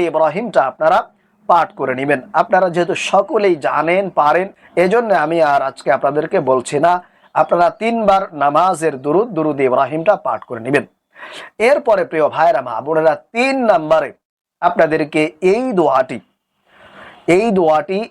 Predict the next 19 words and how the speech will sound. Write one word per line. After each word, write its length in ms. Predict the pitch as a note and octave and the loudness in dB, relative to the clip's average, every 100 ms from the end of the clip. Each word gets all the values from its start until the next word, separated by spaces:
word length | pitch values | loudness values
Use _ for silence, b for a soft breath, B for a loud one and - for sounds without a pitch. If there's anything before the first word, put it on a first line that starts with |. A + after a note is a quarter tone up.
| F3+ G3 | 0 0
একচল্লিশ 560 | G#3 _ G#3+ G3 F3 C#3 | -2 _ -2 2 0 2
বার 160 | C#3 - | 0 0
পাঠ 180 | B2 - | -4 -6
করতে 260 | C3+ - | -12 -8
হবে। 220 | B2+ C3+ - - | 0 0 -2 -2
একচল্লিশ 580 | F3+ F#3+ - G#3 F#3+ F3+ | -2 -2 -2 0 2 0
বার 160 | D#3 D3+ - | 0 0 0
পাঠ 200 | F#3+ F3+ | 0 0
করা 180 | - D3+ | -2 -2
যখন 240 | C#3+ C#3 C3+ | -2 -4 -4
হয়ে 240 | C3+ F#3+ F3 | 0 2 2
যাবে, 180 | F#3 A3+ A#3 b b _ | 0 0 -4 b b _
তখন 320 | E3+ - G#3+ A3 G3 - | -2 0 2 0 -2 -2
পরপর 500 | G3+ G3 G3 G3+ E3+ D#3 | 2 2 0 0 0 -4
তিনটি 380 | A#3+ B3 G3+ F3+ | -6 -4 -2 -4
ফুঁক 280 | - G3+ C4 - b b - | 0 0 0 -6 b b -2
আপনার 340 | D#3 - F#3+ | 0 2 2
সেই 200 | D3+ F#3 F#3 | 2 0 0
সরিষার 480 | - G3 - F3 | 0 0 2 0